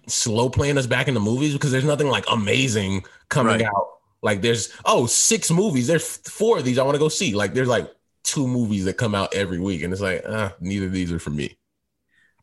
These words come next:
Speaker 2: Well, I'm down to where it's only a few, it's only an occasional movie that I'm like, "I really wanna go see that in the theater with the big screen and the
Speaker 1: Mm-hmm.
Speaker 2: sound."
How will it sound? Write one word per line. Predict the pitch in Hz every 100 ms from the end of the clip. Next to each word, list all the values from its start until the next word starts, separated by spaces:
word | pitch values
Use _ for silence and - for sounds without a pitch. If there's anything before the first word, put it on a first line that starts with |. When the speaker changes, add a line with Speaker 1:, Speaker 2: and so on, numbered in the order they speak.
| -
Speaker 2:
Well, | 120 147 147
I'm | 151 147
down | 165 240
to | 233 147
where | 131 131 127
it's | 117 - -
only | 143 165 165 143
a |
few, | - 135 135 131 123 117 - _ _ _ -
it's | 131 175
only | 180 170
an | 135
occasional | 101 - 151 143 131 117
movie | 117 113 104
that | 98 101
I'm | 101
like, | 98 90 -
"I |
really | 127 175 208
wanna | 143 131
go | 120
see | - 117
that | 98 101 98
in | 107 95
the |
theater | 90 107 80 71 _ _ _ _
with | 107 -
the |
big | 87 135 123
screen | - 123 117 110 -
and | 107
the | 101
Speaker 1:
Mm-hmm. | 104
Speaker 2:
sound." | 113 113 110 104